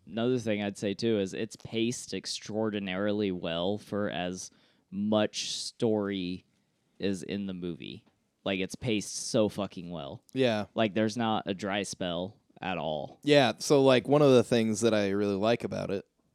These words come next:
Speaker 2: talking about the pacing, but also, like, the cohesiveness of the story,
Speaker 1: Mm-hmm.
Speaker 2: is that,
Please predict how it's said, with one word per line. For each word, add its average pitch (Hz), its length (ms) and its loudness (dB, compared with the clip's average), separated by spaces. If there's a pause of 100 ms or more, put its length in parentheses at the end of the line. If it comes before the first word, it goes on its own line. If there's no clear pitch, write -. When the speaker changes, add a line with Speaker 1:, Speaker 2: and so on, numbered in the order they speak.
(240)
Speaker 2:
talking 113 260 2
about 101 240 -2
the - 80 -6
pacing, 101 540 -2 (540)
but 87 100 -2
also, 117 340 4
like, 95 340 0
the 101 320 0
cohesiveness 98 760 -2
of 92 140 -8
the - 80 -6
story, 110 480 0 (280)
Speaker 1:
Mm-hmm. 107 320 -6
Speaker 2:
is 104 300 0
that, 101 280 -2